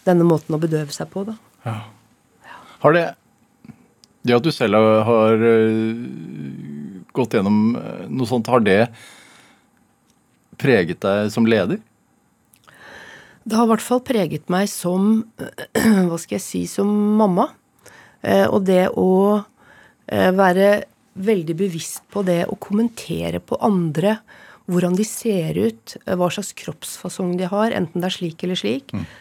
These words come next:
Speaker 1: det er jeg ekstremt varsom med. Jeg s-, jeg, jeg vet at, eh, altså det, det, det kan være så følsomt, og det kan være sårt og vondt. Det har man strengt tatt ikke noe med. Og de som, eh, har en utfordring i den ene eller den andre,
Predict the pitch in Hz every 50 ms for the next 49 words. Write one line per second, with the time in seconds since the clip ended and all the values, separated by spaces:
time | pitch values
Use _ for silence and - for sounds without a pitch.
0 | - _ - - 185 180 175 175 185 196 - - 220 196 - - - - - -
1 | - 165 160 165 170 180 185 - 208 185 170 - - - 156 160 190 240 285 277
2 | - 214 190 - - - - - - - - - 185 175 185 175 175 160 - -
3 | 185 165 - - - 202 196 196 190 185 - - - - - - - - _ -
4 | 208 165 185 180 180 175 175 180 175 175 - 175 180 175 - 196 190 185 175 165
5 | 156 151 - - 175 - 190 180 165 147 - - - 180 247 269 - - - 202
6 | 180 170 - 175 180 175 170 180 - - - - 175 185 208 - - 180 170 170
7 | 185 262 - _ _ - - _ - - - - - - - _ _ - 185 190
8 | 190 170 175 160 165 156 180 214 - - - - - 185 175 170 160 - - -
9 | - - - - - _ - 170 165 175 180 180 214 285 - _ _ _ _ -
10 | - - - - - - 208 175 180 175 165 - - 190 196 208 220 214 - -
11 | - - - - _ - - - 202 185 156 180 170 170 175 - - 214 214 -
12 | 214 180 165 - - 180 175 180 190 196 190 185 180 190 214 - - 214 180 175
13 | 165 82 82 - - - - - - 196 180 170 165 170 180 190 202 196